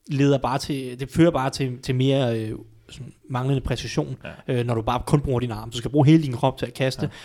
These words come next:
Speaker 1: og, og det er det, vi snakker om, når vi snakker mechanics. Han, hans mechanics er ikke så gode, og hans præcision ned ad banen lige nu er ikke ret god. Men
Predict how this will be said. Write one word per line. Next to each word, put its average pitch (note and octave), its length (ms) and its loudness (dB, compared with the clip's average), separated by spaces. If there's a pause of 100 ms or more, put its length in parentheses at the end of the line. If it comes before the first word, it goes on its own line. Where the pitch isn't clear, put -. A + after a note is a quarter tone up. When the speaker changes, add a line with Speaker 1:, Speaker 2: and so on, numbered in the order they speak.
(200)
Speaker 1:
og, - 140 -8
og A#2+ 120 -2
det C3+ 60 -2
er B2+ 40 -2
det, C3 120 4
vi A#2+ 60 -4
snakker B2+ 240 2
om, B2 60 0
når A#2 80 -4
vi A2+ 80 -8
snakker A2+ 240 -4
mechanics. A2+ 460 -6 (480)
Han, C#3 240 -4
hans B2+ 200 -4
mechanics F3 340 0
er F3 40 2
ikke E3 120 -4
så - 60 -8
gode, D3+ 420 -2
og B2 560 -2
hans B2 520 -4 (460)
præcision E3+ 680 -2 (200)
ned E3 220 4
ad D3+ 60 2
banen C#3 280 0
lige C#3+ 140 2
nu C#3 180 2
er A#2 160 -4 (640)
ikke D3+ 320 4 (100)
ret B2 180 -6
god. C3+ 160 0
Men C3+ 100 -12